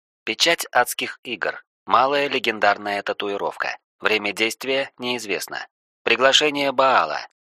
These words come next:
Репутация со всеми демоническими фракциями бездны повышается до уважения. Вы можете воспользоваться вратами Баала, ведущими в мир Гиенны, чтобы попасть на адские игры. Означать это могло только одно.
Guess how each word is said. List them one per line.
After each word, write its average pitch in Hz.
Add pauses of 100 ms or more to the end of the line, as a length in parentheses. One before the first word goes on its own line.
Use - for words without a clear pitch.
(180)
Репутация 117
со 110
всеми 110
демоническими 107
фракциями 95
бездны 117
повышается 107
до 98
уважения. 104 (440)
Вы 120
можете 160
воспользоваться 139
вратами 123
Баала, 98 (100)
ведущими 101
в 90
мир 107
Гиенны, 98
чтобы 117
попасть -
на 113
адские 90
игры. - (440)
Означать 147
это 160
могло 151
только 135
одно. 104